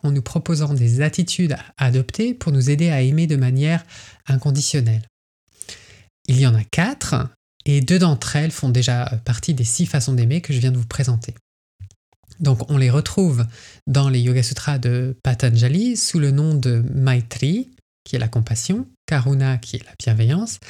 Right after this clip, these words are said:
et puis Medita, qui est la joie, et Upekshanam,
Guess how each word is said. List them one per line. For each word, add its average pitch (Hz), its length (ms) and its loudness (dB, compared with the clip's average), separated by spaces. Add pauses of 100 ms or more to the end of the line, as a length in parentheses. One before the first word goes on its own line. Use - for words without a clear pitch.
(440)
et 147 120 0
puis 123 340 -2 (160)
Medita, 147 680 0
qui - 200 -6
est 123 40 0
la 117 160 2
joie, 131 500 0 (180)
et 143 240 -4 (180)
Upekshanam, 165 1200 -2